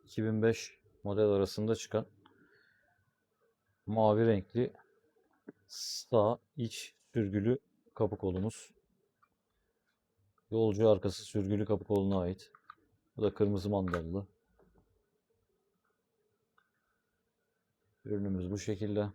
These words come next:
Bunların bağlantı yerleri hepsi birbirine benzer. Bunların uygunluğu sadece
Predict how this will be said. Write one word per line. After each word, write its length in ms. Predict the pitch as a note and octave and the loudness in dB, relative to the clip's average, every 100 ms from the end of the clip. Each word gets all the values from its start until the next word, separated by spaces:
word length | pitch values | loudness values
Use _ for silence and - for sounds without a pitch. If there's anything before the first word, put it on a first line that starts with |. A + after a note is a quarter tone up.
| - - _ - - _ _ _ _ _ _ _ - - _ _ _ | -12 -18 _ -20 -20 _ _ _ _ _ _ _ -20 -20 _ _ _
Bunların 280 | C#3+ C#3 A2 | -6 -2 4
bağlantı 440 | A2 A2+ A2+ A2 | 6 8 6 6
yerleri 300 | A2+ G#2+ G2+ | 4 4 4
hepsi 260 | A2 A2 G#2+ | 2 -2 -4
birbirine 360 | G2+ G2+ A#2 G#2+ | -2 0 0 2
benzer. 500 | G2 F#2+ A#2 - _ _ _ _ _ _ _ _ _ _ _ _ _ _ _ _ _ _ _ - | 0 0 -4 -4 _ _ _ _ _ _ _ _ _ _ _ _ _ _ _ _ _ _ _ -8
Bunların 340 | A#2+ G2+ G2 | -2 -2 -2
uygunluğu 640 | A#2 A#2 G#2 G2+ F#2+ G#2+ A#2 | 0 2 2 2 2 0 -2
sadece 680 | - A#2+ F#2 F2+ G2+ B2 | 0 2 2 0 -2 -4